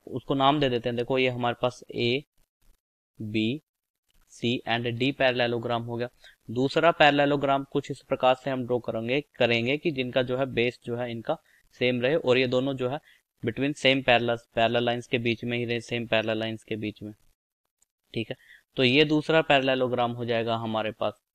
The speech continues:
कुछ इस प्रकार से ज्वाइन कर देंगे, इसको नाम दे देते हैं A, B, E और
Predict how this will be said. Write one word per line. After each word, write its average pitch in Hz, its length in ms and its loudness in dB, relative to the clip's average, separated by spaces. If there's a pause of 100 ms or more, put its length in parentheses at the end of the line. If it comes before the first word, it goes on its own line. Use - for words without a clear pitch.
(180)
कुछ - 200 -12
इस 107 80 -10
प्रकार 113 340 -4
से 123 140 -8
ज्वाइन 123 260 -4
कर 120 120 -4
देंगे, 139 260 -4
इसको 131 260 -6
नाम 123 200 -4
दे 117 80 0
देते 120 200 -2
हैं - 160 -6
A, 127 200 4
B, 160 160 0 (580)
E 127 280 0
और 113 200 -4